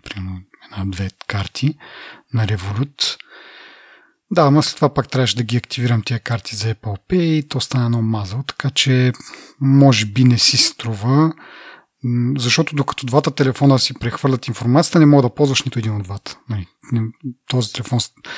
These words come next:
стария, който е, нали, някакво обаждане, да S M S, ако получаваш, сега за обаждане никой не се обажда през това време, но предполагам, че ще прекъсне процеса, така че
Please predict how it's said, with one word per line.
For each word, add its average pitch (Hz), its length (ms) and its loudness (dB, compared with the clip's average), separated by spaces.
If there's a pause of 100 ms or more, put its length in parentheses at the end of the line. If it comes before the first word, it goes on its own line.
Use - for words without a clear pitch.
(160)
стария, 113 300 -2
който 131 300 0
е, 139 40 6
нали, 127 180 4
някакво 127 340 0
обаждане, 131 480 2
да 127 80 0
S 131 220 0
M 127 100 4
S, 131 140 0
ако - 200 -10
получаваш, 143 580 -2 (520)
сега 143 160 -2
за 131 80 2
обаждане 131 340 4
никой 139 240 4
не 110 100 0
се - 120 -2
обажда 104 300 -4
през - 140 -8
това 113 100 -4
време, 117 220 -2
но 147 180 0
предполагам, 127 380 -6
че - 60 -2
ще - 140 -6
прекъсне 110 400 -6
процеса, - 460 -6
така - 280 -6
че 127 280 -2